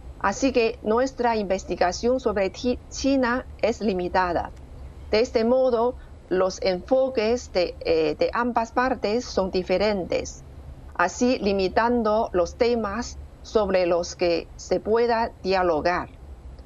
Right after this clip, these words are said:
Por eso, a lo largo de, eh, estos, eh, años, seguimos estudiando para profundizar el conocimiento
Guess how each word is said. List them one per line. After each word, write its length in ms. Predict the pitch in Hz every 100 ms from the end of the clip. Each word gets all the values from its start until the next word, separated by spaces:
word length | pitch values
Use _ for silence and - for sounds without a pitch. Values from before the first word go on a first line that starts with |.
| - -
Por 160 | 190 220
eso, 460 | 262 262 240 247 202
a 100 | 196
lo 140 | 185
largo 380 | 214 240 214 208
de, 380 | 190 180 170 -
eh, 580 | 180 165 156 143 - 214
estos, 560 | - 208 220 - - - -
eh, 160 | 175 165
años, 580 | - 220 226 196 214 - - - -
seguimos 800 | - 175 233 247 226 214 233 -
estudiando 1000 | 180 - 170 180 208 214 220 208 240 311 -
para 440 | 165 160 170 160 -
profundizar 800 | 180 165 175 165 160 220 202 -
el 160 | 185 180
conocimiento 1080 | 170 170 165 165 170 214 226 175 165 202